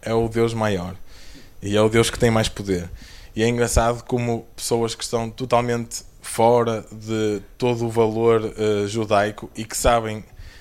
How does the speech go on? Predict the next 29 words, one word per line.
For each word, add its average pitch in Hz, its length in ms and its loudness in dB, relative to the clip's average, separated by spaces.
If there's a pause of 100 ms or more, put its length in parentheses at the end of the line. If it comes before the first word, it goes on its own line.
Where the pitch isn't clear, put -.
(140)
à 113 80 4
partida 117 400 -2
que 113 100 -14
não 117 140 -2
podem 113 580 2
sequer 107 500 -2
tornar-se 104 520 -4
judeus, 98 540 -4 (480)
eh, 101 240 2
verdadeiramente, 98 880 -2 (380)
eh, 120 560 4
reconhecem 120 580 -2
que 120 100 -4
este - 180 -6
Deus 113 240 2
tem 113 160 -2
algo 110 240 4
de 107 80 -8
especial. - 460 -6 (1600)
E, 117 320 2
eh, 110 280 6 (100)
e 104 540 -2 (120)
eu 98 160 -6
acho 147 160 2
que - 60 -20
tudo 151 180 -6
começa 139 420 -4
um 139 40 -6
bocadinho 131 540 -4